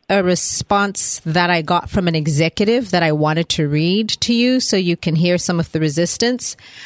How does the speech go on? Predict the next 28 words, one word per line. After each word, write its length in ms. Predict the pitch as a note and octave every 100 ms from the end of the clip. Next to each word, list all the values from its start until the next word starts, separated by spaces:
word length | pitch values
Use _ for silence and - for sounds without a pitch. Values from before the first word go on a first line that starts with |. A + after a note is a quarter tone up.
| - _ -
And, 300 | F#3+ F#3+ -
and 180 | G3 G3+
one 160 | B3
of 80 | F4+
the 100 | D4+
misconceptions 680 | C4 - G3+ G#3 G3 - G3
that 120 | F3+
a 80 | E3+
lot 160 | E3 F3+
of, 280 | F#3 - F#3+
um, 440 | E3+ D#3+ D#3 - - _ _ _ _ _ _ _ _ _
executives, 840 | F#3+ E3 D3 F3+ - G3 F#3+ F#3 D#3
leadership 760 | F3+ F#3+ F3+ - G3 F3+ - - _ _ _
have 540 | - G3 F#3 G3 G#3+ G3
is 180 | F#3 D#3+
that 240 | F3+ -
they 120 | F#3+
feel 300 | - C4+ F#4
that 220 | B3 E3+
diversity, 600 | F#3+ F3 F#3 F#3+ A3+ G#3+
equity, 400 | F#3 F#3 G3 F#3+
and 140 | F3 E3
inclusion 800 | D#3 - F#3 F#3+ G#3 G3+ A3 B3 - - - _ _
is 220 | F#3 E3 -
all 480 | F#3 F#3+ F#3+ F#3+ -
about 540 | E3+ D#3+ D#3 D3+ - -
race, 600 | C#3 C#3+ - - - - -
right? 640 | D#3 D#3 F#3 G3+ - -